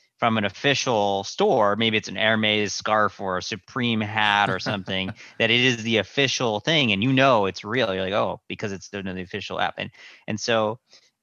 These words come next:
Speaker 1: the, the way to prevent counterfeiting, um,
Speaker 2: Yeah.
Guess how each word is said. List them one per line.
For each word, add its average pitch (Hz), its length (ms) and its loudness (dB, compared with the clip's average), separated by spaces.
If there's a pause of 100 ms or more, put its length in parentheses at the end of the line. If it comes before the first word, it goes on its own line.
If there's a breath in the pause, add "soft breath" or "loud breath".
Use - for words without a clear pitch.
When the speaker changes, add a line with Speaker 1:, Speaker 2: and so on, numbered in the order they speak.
(120)
Speaker 1:
the, 107 340 0
the 104 100 -6
way 127 180 2
to 139 160 4
prevent 107 400 -6
counterfeiting, 135 920 -2 (120)
um, 92 340 -6
Speaker 2:
Yeah. 95 120 -6